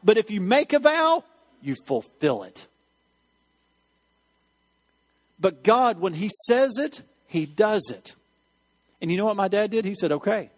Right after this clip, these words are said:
I will not use the word promise unless I genuinely mean it."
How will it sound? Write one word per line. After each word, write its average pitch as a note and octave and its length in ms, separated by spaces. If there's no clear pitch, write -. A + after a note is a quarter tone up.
I C#3 140
will B2+ 180
not E3 220
use F3+ 240
the D3 80
word C3+ 180
promise D3 420
unless A#2+ 280
I B2 80
genuinely A#2+ 600
mean D3+ 220
it." - 80